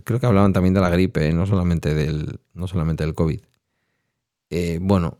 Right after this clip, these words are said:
yo creo que un poco la administración lo que venía a decir es, "A ver, tenemos vacunas, vengan ustedes a ponérselas". Y si la pides, te la ponen, ¿eh? Quiero decir, eh,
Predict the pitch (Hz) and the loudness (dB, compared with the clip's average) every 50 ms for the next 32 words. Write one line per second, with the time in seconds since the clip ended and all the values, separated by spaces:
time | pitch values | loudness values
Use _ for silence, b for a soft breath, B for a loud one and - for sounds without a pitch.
0 | - - - - 90 90 107 104 104 104 104 90 98 104 101 101 101 101 98 87 | -18 -20 -20 -18 -8 0 2 4 6 6 6 6 6 6 6 6 6 4 4 2
1 | 104 - - 98 95 92 90 90 95 92 90 85 - 95 90 - 101 98 98 98 | 0 2 4 4 6 6 4 4 4 2 0 0 -2 -4 0 4 4 4 6 4
2 | 90 90 85 87 90 90 90 87 90 87 85 - 101 92 85 87 87 82 80 - | 4 2 2 2 2 2 2 2 0 0 0 2 2 2 2 2 0 0 -2 -6
3 | - - - _ - - 73 78 78 78 - - 76 82 82 85 82 82 80 - | -12 -20 -20 _ -8 -4 -2 0 0 0 0 0 2 4 4 4 4 2 0 0
4 | - 76 73 71 73 - - - _ _ _ _ _ _ _ - - 73 76 73 | -2 -4 -4 -2 -4 -6 -8 -12 _ _ _ _ _ _ _ -14 -10 -8 -6 -4
5 | 76 76 71 - - 76 82 78 92 87 - 78 76 78 80 - - - - 76 | -4 -6 -6 -4 -2 -2 -2 0 -2 -2 -2 -2 -2 -2 -4 -6 -8 -8 -8 -8
6 | - - - - b b b b b b b b b - 98 110 104 101 - - | -10 -12 -16 -20 b b b b b b b b b -4 0 2 4 4 6 6
7 | 104 107 131 - 165 151 131 110 98 95 90 82 80 82 65 - - _ _ _ | 6 6 6 4 4 2 4 4 4 4 4 2 2 0 -4 -6 -8 _ _ _
8 | _ _ _ - 85 82 - - 85 82 82 82 82 95 - _ _ _ _ _ | _ _ _ -8 -8 -8 -2 -2 0 0 0 -2 -4 -6 -12 _ _ _ _ _
9 | _ _ _ _ _ _ _ _ _ _ _ _ _ _ - - - - | _ _ _ _ _ _ _ _ _ _ _ _ _ _ -14 -10 -10 -10